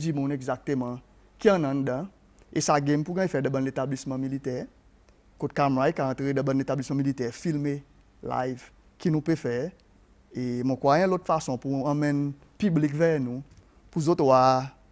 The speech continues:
an reyalite. Akoz sa, game, pa pou gen, pran, pa pou patisipe an S P D F, pou nan sivilyen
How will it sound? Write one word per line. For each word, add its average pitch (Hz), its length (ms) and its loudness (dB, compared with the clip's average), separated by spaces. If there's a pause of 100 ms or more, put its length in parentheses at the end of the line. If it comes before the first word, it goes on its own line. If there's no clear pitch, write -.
(520)
an 151 140 4
reyalite. 143 480 4 (300)
Akoz 147 200 2
sa, 156 160 6
game, 156 240 4
pa 143 80 4
pou 143 160 -4
gen, 151 160 0
pran, 143 480 -4 (320)
pa 143 160 -8
pou 156 80 -10
patisipe 160 480 -8
an 143 80 -4
S 117 240 -10
P 131 140 -8
D 131 80 -6 (100)
F, 139 80 -10 (400)
pou - 80 -4
nan 143 160 2
sivilyen 143 540 -2